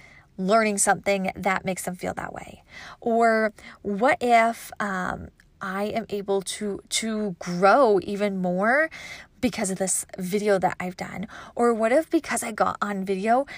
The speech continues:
someone trusted because of the content I've already been posting, and then I got on,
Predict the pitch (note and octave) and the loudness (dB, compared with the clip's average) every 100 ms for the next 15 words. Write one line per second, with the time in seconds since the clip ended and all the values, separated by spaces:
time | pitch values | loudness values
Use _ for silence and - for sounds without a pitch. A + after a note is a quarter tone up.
0 | - - A#3+ A#3 G#3+ - - - G3+ - | -12 -4 0 0 -2 -4 -6 0 2 4
1 | D4 D4 C4 A3 G3 F#3 _ - A3 - | 2 2 0 -2 -4 -4 _ -4 -2 0
2 | A#3 B3+ A#3+ A3+ A3 A#3 C4 B3 G#3+ G3+ | 0 2 2 4 2 2 -2 -2 0 -2
3 | G3+ F#3+ G3 C4+ D#4 C#4 - | 0 0 0 0 2 0 0